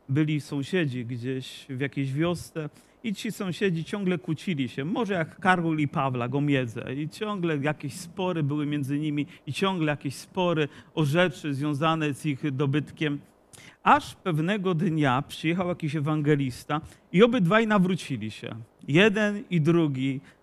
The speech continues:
oddali swoje życie Chrystusowi. Alleluja! I do tej pory bywało tak, że oni się okradali nawet nawzajem, ale pewnego dnia spotkali się w nocy w tym samym czasie i jeden niósł snopek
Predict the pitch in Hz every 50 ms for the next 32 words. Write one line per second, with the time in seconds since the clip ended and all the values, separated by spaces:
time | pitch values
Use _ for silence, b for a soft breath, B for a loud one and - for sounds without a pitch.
0 | _ _ - 180 170 151 143 185 180 180 170 170 - - - 156 156 151 147 147
1 | 151 143 - 147 143 127 147 139 - - 147 - - 143 135 131 127 120 - 156
2 | 190 214 220 214 220 220 214 196 170 151 131 113 - 104 104 131 - - _ _
3 | _ _ _ _ _ _ _ _ _ _ B B B B B _ - 139 135 185
4 | 220 196 185 262 254 196 - - 226 220 214 214 202 202 196 175 151 160 151 147
5 | 180 180 196 190 185 - - 175 175 175 180 180 165 170 180 180 185 180 - 190
6 | - 196 170 - - 202 185 175 233 233 226 196 175 151 143 143 147 156 151 127
7 | 156 147 147 147 143 143 131 151 135 127 117 113 107 104 113 - 165 190 185 -
8 | 190 170 160 190 233 254 214 226 233 190 196 208 202 196 185 180 170 160 B B
9 | B B B _ - - - - - 196 160 - - 208 214 226 226 185 - -
10 | 208 175 185 185 185 175 170 156 147 147 - 185 170 - - - 170 160 - -
11 | 196 196 202 202 196 190 - - 185 160 143 139 - - - 139 135 135 b b
12 | b b _ _ - 151 147 151 180 202 208 185 214 202 190 190 - - 147 151
13 | 165 185 190 180 - - - - - - 180 175 170 165 160 - - 160 156 151
14 | - - -